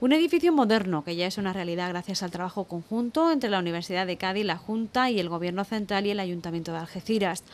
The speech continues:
Esta colaboración interinstitucional ha sido destacada por la delegada municipal de Universidad, Pilar Pintor,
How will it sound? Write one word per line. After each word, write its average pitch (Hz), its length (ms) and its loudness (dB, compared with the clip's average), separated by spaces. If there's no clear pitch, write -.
Esta 233 220 2
colaboración 262 840 8
interinstitucional 196 1000 -2
ha 185 80 -2
sido 202 200 -4
destacada 185 500 -4
por 185 140 -4
la 175 120 -2
delegada 180 400 0
municipal 190 480 -2
de 226 60 0
Universidad, 180 540 -2
Pilar 170 240 -2
Pintor, 185 480 0